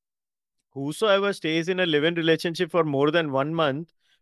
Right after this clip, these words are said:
from the date of entering into such relationship without submitting the statement of such relationship under section, subsection one of the section three eighty-one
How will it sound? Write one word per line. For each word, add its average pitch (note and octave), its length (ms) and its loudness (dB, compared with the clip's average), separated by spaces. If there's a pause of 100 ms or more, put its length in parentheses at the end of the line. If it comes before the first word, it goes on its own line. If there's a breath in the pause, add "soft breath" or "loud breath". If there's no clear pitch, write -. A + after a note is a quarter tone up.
(120)
from C#3+ 200 -4
the D3 80 2
date C3 360 0
of D#3+ 140 0
entering D#3 400 -2
into D#3 220 -4
such D3 280 -2
relationship C#3+ 600 -4
without C#3 340 0
submitting C#3+ 480 -2
the D#3+ 100 0
statement D#3 500 -2
of F3 100 0
such D#3 240 0
relationship D3 600 -2
under D3 220 0
section, C#3 380 -4
subsection C3+ 640 -2
one C#3+ 280 -2
of C3+ 180 -4
the D3+ 100 0
section C3+ 360 -4
three C#3+ 180 -2
eighty-one C#3+ 340 0